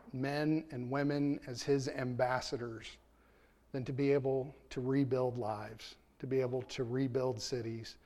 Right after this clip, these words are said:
to be able to rebuild this wonderful world that he created for us? Amen? All right, let me pray for us. Father,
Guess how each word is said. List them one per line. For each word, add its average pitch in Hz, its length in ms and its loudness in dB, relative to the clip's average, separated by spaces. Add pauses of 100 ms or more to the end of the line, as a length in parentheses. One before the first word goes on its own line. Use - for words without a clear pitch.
(480)
to 131 80 -4
be 131 180 0
able 127 340 0
to 123 440 -2 (320)
rebuild 131 920 4 (440)
this 127 220 -6
wonderful 139 560 2
world 117 440 -4 (460)
that 123 120 -8
he 135 140 -4
created 117 600 -2 (240)
for 110 240 -6
us? - 320 -14 (300)
Amen? 147 340 0 (1200)
All 120 80 -6
right, 120 220 0
let 165 100 6
me 170 100 8
pray 151 240 6
for 123 280 0
us. - 140 -8 (1160)
Father, 147 460 8